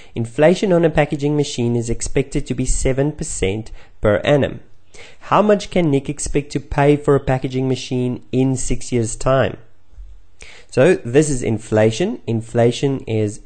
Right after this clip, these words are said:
growth, always compound growth. So this time we know we're working with the formula. Future value is equal to the present value, one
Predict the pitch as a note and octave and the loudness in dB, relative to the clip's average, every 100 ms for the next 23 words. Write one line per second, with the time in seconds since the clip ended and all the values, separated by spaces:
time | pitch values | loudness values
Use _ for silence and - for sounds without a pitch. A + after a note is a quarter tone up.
0 | - A2 G#2 G#2+ F#3+ - - - A2+ A#2 | -6 -2 2 4 2 -2 -8 0 2 4
1 | A2+ G#2 - - A2 A#2+ B2+ G#2+ G2+ - | 2 0 -4 0 0 2 2 0 0 0
2 | G2+ D#3+ - - - - - A2 C3 C#3+ | 0 0 -4 -14 -18 -16 -2 0 2 0
3 | - B2 A#2+ B2 B2+ A2 A2 A#2+ B2 G#2+ | 0 2 2 4 2 4 4 4 4 4
4 | A2+ A2+ B2+ A#2+ A#2 C3 - G#2 G#2 G#2 | 2 2 0 0 0 -2 -2 0 0 2
5 | G#2 E3 F#3+ - - - - - - - | 2 0 -2 -12 -20 -20 -20 -20 -20 -20
6 | - - - - - - - - - - | -20 -20 -20 -20 -20 -18 -18 -18 -20 -20
7 | - - - - - - - - - - | -20 -18 -18 -18 -18 -18 -18 -18 -18 -18
8 | - - - - - - - - - - | -18 -18 -18 -18 -18 -18 -18 -18 -18 -18
9 | - - - - - - - - - - | -18 -18 -18 -18 -18 -18 -18 -18 -18 -18
10 | - - - - A#2+ C#3 - B2 B2 B2 | -18 -18 -14 -6 -4 -4 -4 -2 0 2
11 | B2 B2 B2 - A2 G#2 - B2+ B2+ - | 2 0 0 -2 -4 -6 -8 -8 -8 -4
12 | A#2+ A2+ - A2 G#2+ G#2+ - A2 - C3 | -4 -4 -6 -6 -4 -6 -8 -10 -2 0
13 | C3 C3 B2 B2 A#2+ A#2+ - G#2+ G#2+ A2+ | 0 -2 0 0 2 0 -2 -2 0 2
14 | B2 A#2 | 2 -2